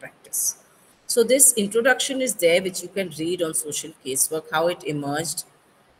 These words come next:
what is the understanding we need of human beings socially, psychologically.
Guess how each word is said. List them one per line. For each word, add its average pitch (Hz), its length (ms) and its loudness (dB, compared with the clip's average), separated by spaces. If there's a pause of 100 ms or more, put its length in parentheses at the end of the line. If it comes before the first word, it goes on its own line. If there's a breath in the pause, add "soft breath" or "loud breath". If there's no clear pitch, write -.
(220)
what 202 220 0
is 254 440 0
the 151 100 2
understanding 196 680 2
we 202 100 0
need 185 300 -2
of 185 140 0
human 170 380 -6
beings 165 720 -2 (540)
socially, 185 680 -2
psychologically. 165 1160 0